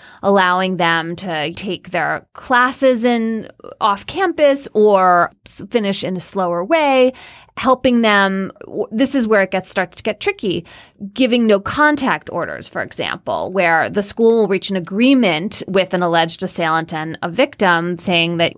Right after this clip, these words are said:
the alleged assailant can't go anywhere near the victim, or they'll change the housing. That's like,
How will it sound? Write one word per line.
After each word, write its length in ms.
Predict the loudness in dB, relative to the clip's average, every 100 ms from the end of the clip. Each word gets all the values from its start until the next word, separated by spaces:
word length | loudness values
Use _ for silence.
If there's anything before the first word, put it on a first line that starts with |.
| _ -8
the 280 | 0 2
alleged 320 | 4 2 2 -2
assailant 400 | -2 0 0 0
can't 180 | 0
go 200 | 0 -2 0
anywhere 320 | -2 -2 -2
near 240 | 2 2
the 80 | 2
victim, 340 | 0 0 0 2
or 80 |
they'll 140 | 2 0
change 340 | -2 -4 -2
the 80 | -4
housing. 720 | -2 0 0 0 -4 -4 -2
That's 320 | 0 0 -2
like, 200 | -2 -2